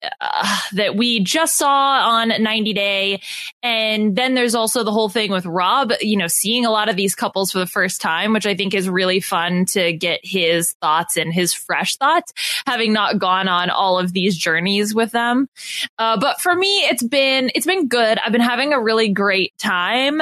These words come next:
but I, I feel like sometimes I almost have the exact opposite opinion of Rob on a lot of things. And I'm really curious to see how that manifests here as we go through each of these couples.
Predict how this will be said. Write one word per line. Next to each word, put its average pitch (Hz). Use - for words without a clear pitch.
but 220
I, 226
I 226
feel 339
like 403
sometimes 262
I 240
almost 208
have 214
the 208
exact 175
opposite 196
opinion 214
of 208
Rob 214
on 214
a 220
lot 214
of 226
things. 233
And 214
I'm 226
really 233
curious 202
to 185
see 196
how 185
that 175
manifests 170
here 165
as 165
we 175
go 160
through 160
each 139
of -
these 139
couples. 147